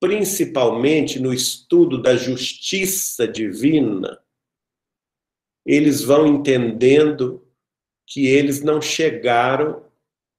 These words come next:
com uma vida no ponto que precisavam chegar.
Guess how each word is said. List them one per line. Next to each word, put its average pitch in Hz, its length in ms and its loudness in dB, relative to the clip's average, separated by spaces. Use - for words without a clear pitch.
com 135 200 4
uma 156 380 4
vida 117 840 -8
no 151 320 -4
ponto 151 460 4
que 156 140 -6
precisavam 131 920 -2
chegar. 131 640 -2